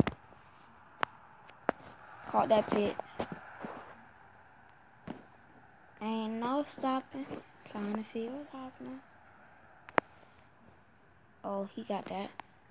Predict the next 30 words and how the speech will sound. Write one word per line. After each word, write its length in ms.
He 80
got 260
that. 240
Uh-oh, 380
he 100
got 280
that. 240
Truck. 340
Oh, 200
dang. 400
I'm 160
a, 140
I'm 120
about 120
to 80
do 160
a 60
step 320
back 260
juke. 240
Them 140
step 260
back 200
jukes 280
are 40
my 160
favorite 380
in 140
this 220
game. 400